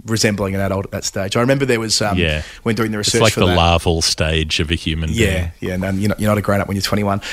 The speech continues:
Speaker 1: There was a, uh, a, a, Tiger O'Reilly was the Sydney Morning Herald's cricket correspondent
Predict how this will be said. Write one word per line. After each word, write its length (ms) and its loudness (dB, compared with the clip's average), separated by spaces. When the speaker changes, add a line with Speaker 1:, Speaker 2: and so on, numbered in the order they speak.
Speaker 1:
There 160 4
was 200 4
a, 360 2
uh, 640 2
a, 120 -4
a, 60 -8
Tiger 400 0
O'Reilly 420 0
was 300 -2
the 220 -4
Sydney 280 2
Morning 200 0
Herald's 280 -2
cricket 240 -2
correspondent 560 -2